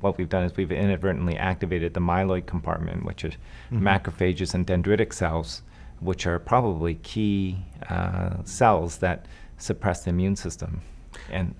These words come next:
Speaker 1: and
Speaker 2: Yeah.
Speaker 1: by activating them, we've probably turned on some immune responses.
Speaker 2: So that brings me to my question. So, uh, are these viruses, uh,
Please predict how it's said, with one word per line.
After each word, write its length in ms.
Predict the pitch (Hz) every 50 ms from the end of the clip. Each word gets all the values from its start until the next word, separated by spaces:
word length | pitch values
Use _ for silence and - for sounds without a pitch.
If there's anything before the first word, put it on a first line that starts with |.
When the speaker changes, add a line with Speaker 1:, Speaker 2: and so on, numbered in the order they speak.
| - - - - - - - - - - - - - -
Speaker 1:
and 120 | 87 87
Speaker 2:
Yeah. 60 | 90
Speaker 1:
by 120 | 95 92 87
activating 580 | - 104 104 107 - 87 85 87 82 85 82
them, 200 | 82 85 82 85
we've 220 | 82 85 78 - - -
probably 580 | - 98 90 85 80 82 76 82 82 78 80 - - -
turned 300 | - - 92 87 78 85
on 260 | 82 82 80 80 -
some 360 | - - 87 - - - - -
immune 260 | 90 92 87 85 82
responses. 480 | 82 - - - - - - - - - - - -
Speaker 2:
So 240 | - 165 156 - - - -
that 260 | 151 151 147 - - - - - - -
brings 320 | 123 117 127 135 131 120 -
me 80 | 127
to 80 | 110 107
my 200 | 107 104 104 101 - - - -
question. 340 | - 120 113 - - 110 101
So, 240 | - 131 123 - -
uh, 640 | 135 127 127 120 117 120 - 143 139 - - 110 - -
are 200 | 113 120 127 123
these 220 | 151 160 147 -
viruses, 720 | - 120 117 123 127 120 - - 120 113 107 104 101 -
uh, 360 | - - 104 104 98 95 95